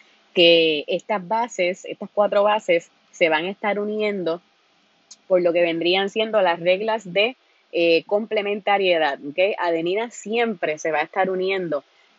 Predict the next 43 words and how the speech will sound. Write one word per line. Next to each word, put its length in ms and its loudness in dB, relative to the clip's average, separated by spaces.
químicamente 720 0
con 180 -2
timina 640 -2
y 100 4
guanina 540 0
siempre 460 -2
se 120 -4
va 100 2
a 40 -4
estar 240 -4
uniendo 560 0
con 360 0
citosina. 760 -2
Otro 200 2
detalle 340 4
también 240 -2
importante 540 -2
cuando 200 -2
hablamos 300 0
de 100 0
la 80 2
molécula 540 2
del 180 2
D 120 0
N 200 0
A 220 0
es 180 -8
que, 240 -2
eh, 100 -10
cuando 240 -4
hablamos 260 -2
del 140 -2
D 80 0
N 140 -2
A 80 -4
siempre 280 -4
hablamos 320 0
que 100 -2
es 40 0
esta 220 -6
molécula 420 -4
que 140 -6
transmite, 840 0